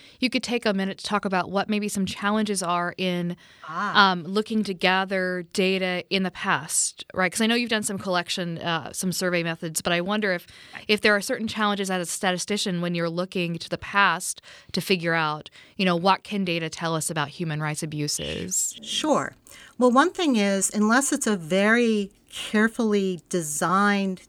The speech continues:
Speaker 2: data collection process, so a Truth and Reconciliation Commission, their primary job is to get at the truth, but typically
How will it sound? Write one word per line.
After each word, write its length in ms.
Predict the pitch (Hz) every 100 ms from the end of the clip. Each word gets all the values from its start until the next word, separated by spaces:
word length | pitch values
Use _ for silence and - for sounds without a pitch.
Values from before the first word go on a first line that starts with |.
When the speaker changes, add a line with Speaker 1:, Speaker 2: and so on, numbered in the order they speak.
| _
Speaker 2:
data 260 | 175 190 190
collection 480 | - 175 170 180
process, 560 | 165 165 156 - 139 -
so 220 | - 165
a 40 | 160
Truth 300 | - 233 233
and 60 |
Reconciliation 600 | 208 202 - 190 185 -
Commission, 360 | - 170 165 175
their 200 | 208 226 - - - _
primary 880 | - 330 370 320 254 226 214 196 -
job 300 | - 220 220
is 100 | 190
to 100 | -
get 140 | 208 196
at 80 | -
the 80 |
truth, 300 | - - 226 -
but 100 | 202
typically 580 | 330 349 349 214 196